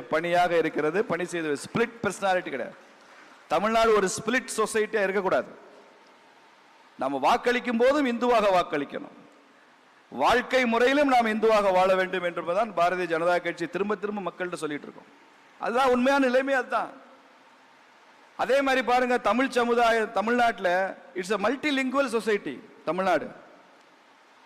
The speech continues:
தமிழ்நாட்டுல ஒரு இருபது பெர்சென்ட்டுக்கு மேல தெலுங்கு பேசுறவங்க இருக்காங்க.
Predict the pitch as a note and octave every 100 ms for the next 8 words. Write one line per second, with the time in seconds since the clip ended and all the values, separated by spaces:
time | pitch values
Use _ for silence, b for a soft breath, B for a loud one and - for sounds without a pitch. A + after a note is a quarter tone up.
0 | - E3+ A#3 B3+ B3 A#3 A3 B3 A#3+ A3+
1 | A#3+ C4 B3 A3+ A#3+ B3 A#3 A#3 A3 A3+
2 | G#3+ G#3 G3 F3 D#3 -